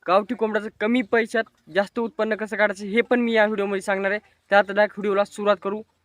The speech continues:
न टाइम घालता. मित्रांनो, आपल्या पाठीमागं पाहू शकता तुम्ही नेट दिसत आहे, पण इकडे समोर नेट गीट काय नाही, नुसती जाळी आहे.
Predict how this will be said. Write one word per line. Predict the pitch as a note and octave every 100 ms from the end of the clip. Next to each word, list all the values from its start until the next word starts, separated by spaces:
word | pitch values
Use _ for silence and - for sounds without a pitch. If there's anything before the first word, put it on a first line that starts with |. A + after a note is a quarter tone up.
| _ E3
न | F#3+ G#3
टाइम | G3 F#3
घालता. | D#3+ D3 B2+ - _ -
मित्रांनो, | F#3 G#3+ G#3+ A3 - _ _ _
आपल्या | D#3+ - G3+
पाठीमागं | G#3+ A3 G#3+ G3+
पाहू | G#3
शकता | G3+ G#3 - G#3
तुम्ही | G#3 G#3
नेट | G3 G3 F3+
दिसत | F#3 F3+
आहे, | D#3 C3+ _ _ -
पण | F3
इकडे | F#3+ G3+ -
समोर | G#3 A3 A3+ _ _
नेट | F3+ G3 F#3
गीट | G3 -
काय | F#3+ F#3
नाही, | E3
नुसती | D#3+ F3+ - F3+
जाळी | F#3 F3
आहे. | F3+